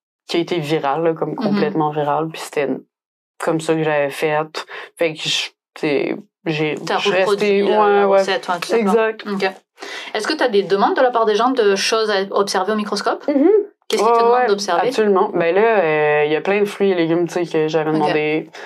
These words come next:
Speaker 1: euh, qu'est-ce que vous voulez, euh, regarder. Il y a beaucoup de monde qui me demande de faire de l'eau du robinet versus de l'eau embouteillée. Je l'ai pas encore <laughs> fait parce que je suis comme,
Speaker 2: Ça doit être
Speaker 1: il y a
Speaker 2: plate.
Speaker 1: rien, c'est ça.
Speaker 2: <laughs>
Speaker 1: Tu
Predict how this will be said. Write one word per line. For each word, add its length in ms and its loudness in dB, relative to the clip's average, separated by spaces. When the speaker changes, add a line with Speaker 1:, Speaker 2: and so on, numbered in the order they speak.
Speaker 1:
euh, 160 0
qu'est-ce 160 -4
que 80 -4
vous 140 -4
voulez, 380 -4
euh, 240 -2
regarder. 340 -2
Il 40 2
y 40 2
a 40 2
beaucoup 280 -4
de 60 2
monde 260 2
qui 100 -6
me 100 2
demande 280 2
de 60 2
faire 240 -4
de 140 0
l'eau 420 2
du 120 -8
robinet 420 0
versus 360 -4
de 120 0
l'eau 360 -2
embouteillée. 540 -2
Je 100 -4
l'ai 60 -2
pas 120 -2
encore 360 -2
<laughs> 0 -
fait 300 -12
parce 220 0
que 60 -16
je 60 -6
suis 100 -8
comme, 260 0
Speaker 2:
Ça 140 -4
doit 100 4
être 80 2
Speaker 1:
il 60 4
y 40 4
a 80 2
Speaker 2:
plate. 120 0
Speaker 1:
rien, 120 2
c'est 60 -6
ça. 540 2
Speaker 2:
<laughs> 60 -
Speaker 1:
Tu 0 -